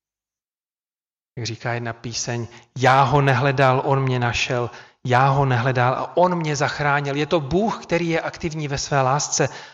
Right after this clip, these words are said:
A jestliže máme odrážet jeho lásku, máme takto jednat i my.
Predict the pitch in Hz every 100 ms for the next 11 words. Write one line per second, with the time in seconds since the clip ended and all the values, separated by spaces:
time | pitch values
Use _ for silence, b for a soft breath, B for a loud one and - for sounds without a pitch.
0 | B 139 139 156 147 147 151 147 - 139
1 | 143 151 151 143 135 135 123 127 - -
2 | 123 - _ _ _ _ _ _ _ 117
3 | 127 123 - 120 - 120 113 113 - -
4 | 104 101 101